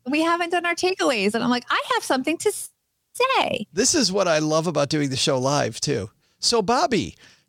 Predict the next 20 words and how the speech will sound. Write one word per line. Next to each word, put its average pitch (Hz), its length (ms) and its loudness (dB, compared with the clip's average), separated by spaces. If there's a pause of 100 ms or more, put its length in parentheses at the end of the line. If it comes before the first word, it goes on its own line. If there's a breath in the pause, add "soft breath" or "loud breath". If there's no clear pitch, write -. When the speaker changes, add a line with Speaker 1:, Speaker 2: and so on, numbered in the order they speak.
(120)
Speaker 2:
tell 269 260 2
me, 226 160 0
Speaker 1:
Yes, 320 320 0
Joe. - 460 -4 (120)
Speaker 2:
what's - 300 0
the, 226 140 0
t-, - 100 -8
I 185 100 0
just 214 220 0
thought 226 200 0
about 185 240 0
this. 156 240 0
What's 196 240 -2
the 196 120 -2
takeaway 151 480 2
for 151 120 -4
today? 101 380 0 (800)
Speaker 1:
So 233 260 0
my 214 840 0
takeaway 165 680 -2